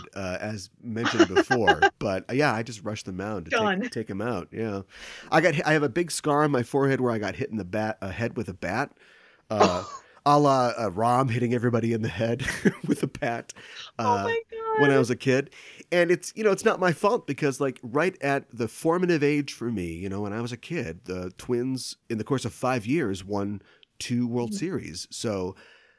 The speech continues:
Speaker 1: t-, too bad. I'm locked in. Like, I have to be a baseball
Speaker 2: <laughs>
Speaker 1: fan for life at this point. But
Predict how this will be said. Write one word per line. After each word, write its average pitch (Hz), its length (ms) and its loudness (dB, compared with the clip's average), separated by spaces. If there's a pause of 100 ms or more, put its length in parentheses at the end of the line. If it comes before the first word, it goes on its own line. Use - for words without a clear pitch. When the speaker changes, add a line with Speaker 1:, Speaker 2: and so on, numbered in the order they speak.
(320)
Speaker 1:
t-, - 80 -20 (280)
too 180 140 4
bad. 143 240 4
I'm 110 160 2
locked 110 380 -4
in. 107 240 0
Like, 87 180 -6
I 90 80 -4
have 92 260 -8
to 95 60 -10
be 92 140 -6
a 85 80 -6
baseball 90 480 -6
Speaker 2:
<laughs> 226 80 -14
Speaker 1:
fan 82 200 -8
for 90 140 -14
life 135 320 -6
at - 120 -14
this 90 160 -16
point. 85 360 -14 (120)
But 87 240 -8